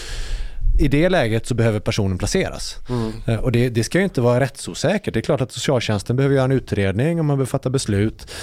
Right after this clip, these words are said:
Speaker 1: Och på placeringen på, på sis då, så behöver man sätta in intensiva åtgärder över lång tid för att se till att när, när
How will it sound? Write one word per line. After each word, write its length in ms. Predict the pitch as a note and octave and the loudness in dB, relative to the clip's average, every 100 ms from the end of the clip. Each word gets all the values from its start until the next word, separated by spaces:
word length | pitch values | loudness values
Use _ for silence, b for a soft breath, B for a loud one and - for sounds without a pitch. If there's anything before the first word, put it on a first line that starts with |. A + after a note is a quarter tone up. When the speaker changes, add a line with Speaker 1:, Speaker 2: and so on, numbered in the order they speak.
| B | B
Speaker 1:
Och 280 | B A#2 - - | B -4 -4 0
på 200 | C#3+ F3+ | 2 2
placeringen 600 | F3 D#3+ A#2+ A2+ A#2 A2 | 2 2 2 2 2 0
på, 120 | A2+ - _ | -4 -8 _
på 120 | - A2+ | -4 -2
sis 320 | A2 - - | 0 -2 -2
då, 160 | G2+ F2+ B B B B B - | -2 -4 B B B B B -6
så 120 | - | 0
behöver 200 | A#2 A#2+ | 2 4
man 160 | A2+ G#2+ | 2 0
sätta 280 | A2+ - | 0 2
in 180 | A#2 A2+ | 2 2
intensiva 580 | A#2 G#2 A#2+ A#2 A#2 G#2 | 2 2 0 2 0 2
åtgärder 560 | B2+ G#2 - D3 D3 G#2+ | 0 0 0 0 2 0
över 280 | A2+ G#2 | 0 2
lång 340 | A2+ G#2+ G2+ G#2 | 2 2 0 -2
tid 560 | - G3 C3 C#3+ D#3 - B B B B - | 0 2 4 4 0 -4 B B B B -6
för 160 | - | 0
att 120 | A#2 | 0
se 100 | - | -2
till 240 | A#2 A#2 G#2+ | 0 2 2
att 140 | G#2+ | 0
när, 100 | A2 | 0
när 440 | A2 G#2 A2+ A2 | -2 0 2 2